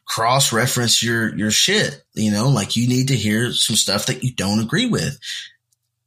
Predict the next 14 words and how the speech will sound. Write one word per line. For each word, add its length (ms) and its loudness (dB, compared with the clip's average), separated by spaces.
And 260 4
maybe 280 2
that'll 240 2
open 300 2
your 120 2
eyes 320 4
to 80 -2
something 300 0
that 120 0
you 140 2
never 240 2
even 180 2
thought 240 2
about. 300 -4